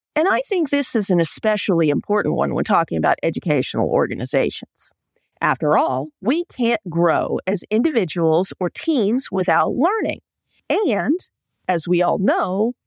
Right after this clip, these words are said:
we can't learn without making mistakes. A team that practices learner safety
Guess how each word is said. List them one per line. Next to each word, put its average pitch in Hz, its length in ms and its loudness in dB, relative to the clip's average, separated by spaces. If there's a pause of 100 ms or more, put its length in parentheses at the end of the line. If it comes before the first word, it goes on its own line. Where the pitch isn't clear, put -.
(120)
we 349 220 0
can't 277 360 0
learn 190 540 0
without 170 380 2
making 160 360 0
mistakes. - 760 -6 (480)
A 208 80 0
team 359 420 0
that 415 160 -2
practices 240 720 0
learner 247 500 2
safety 160 720 -2